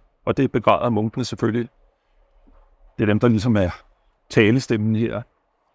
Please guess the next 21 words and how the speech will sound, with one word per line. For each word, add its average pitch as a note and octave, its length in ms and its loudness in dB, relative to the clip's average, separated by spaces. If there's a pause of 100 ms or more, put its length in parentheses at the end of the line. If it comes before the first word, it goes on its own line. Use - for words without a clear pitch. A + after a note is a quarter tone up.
(520)
Øh, A#2+ 520 2 (300)
så D3 360 4 (120)
i, C#3+ 460 2
øh, B2 460 2
tolv F#3+ 300 2
fireogfirs, F#3 480 -2 (300)
altså D3 200 0 (220)
her, G#3 240 0 (200)
der G3 60 6
er F#3+ 60 6
det F#3 120 0
virkelig D3 300 2
interessant. - 580 -6
Hvad D3+ 140 2
sker D3 240 0
der C#3+ 60 0
her B2+ 200 -4
imellem? G#2 320 -2 (920)
Det, D#3+ 280 6
øh, B2+ 260 2 (760)
siger, D3 380 0